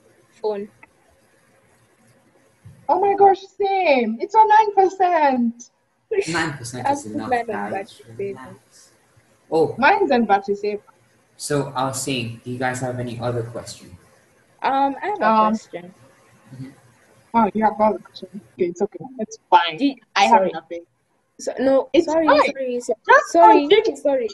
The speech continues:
Speaker 1: sorry, sorry. I was not being considerate to
Speaker 3: <laughs>
Speaker 1: Natasha. Natasha, you
Speaker 2: I
Speaker 1: can speak.
Speaker 2: don't.
Speaker 3: Just ask Rachel, jeez.
Speaker 2: Yeah, she's so dramatic, yeah?
Speaker 3: I know.
Speaker 2: For no
Speaker 1: Um,
Speaker 2: reason.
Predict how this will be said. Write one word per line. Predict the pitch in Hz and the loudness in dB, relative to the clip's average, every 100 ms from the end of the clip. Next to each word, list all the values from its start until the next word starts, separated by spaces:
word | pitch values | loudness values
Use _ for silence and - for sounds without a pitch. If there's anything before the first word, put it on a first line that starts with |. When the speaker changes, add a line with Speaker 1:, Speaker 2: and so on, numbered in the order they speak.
| - - - | -12 -20 -12
Speaker 1:
sorry, | - 311 285 226 214 247 _ _ | -2 0 0 -4 -8 -10 _ _
sorry. | - 285 269 226 196 | -4 -2 -2 -4 -8
I | 202 | -8
was | 220 | -8
not | 240 240 | -8 -8
being | 202 190 | -4 -4
considerate | 147 190 202 196 196 151 | -4 -6 -4 -4 -4 -8
to | 175 | -10
Speaker 3:
<laughs> | |
Speaker 1:
Natasha. | 170 - 180 - 226 320 _ _ _ - | -10 -10 -8 -6 -6 -8 _ _ _ -6
Natasha, | 214 233 226 214 | -6 -6 -6 -6
you | 208 | -4
Speaker 2:
I | 269 330 | 0 2
Speaker 1:
can | 359 | 2
speak. | 254 | -2
Speaker 2:
don't. | 330 285 254 311 _ _ _ _ _ _ _ _ _ _ _ _ _ | -4 -4 -8 -12 _ _ _ _ _ _ _ _ _ _ _ _ _
Speaker 3:
Just | 233 247 - | -6 -4 -2
ask | 143 147 - | -2 -2 -6
Rachel, | 127 127 - 123 | -10 -10 -10 -12
jeez. | 123 143 147 135 123 117 - - _ _ _ _ _ _ _ _ _ _ _ _ - | -10 -10 -8 -8 -8 -8 -12 -20 _ _ _ _ _ _ _ _ _ _ _ _ -14
Speaker 2:
Yeah, | 262 - 392 240 - | -10 -4 -4 -4 0
she's | 370 | 4
so | 480 247 | 4 4
dramatic, | 240 240 262 233 214 | 4 2 2 -2 -2
yeah? | 196 208 | -2 -2
Speaker 3:
I | 170 | -2
know. | 190 | 2
Speaker 2:
For | 196 | 6
no | 349 | 6
Speaker 1:
Um, | 254 233 | 6 4
Speaker 2:
reason. | 226 | 2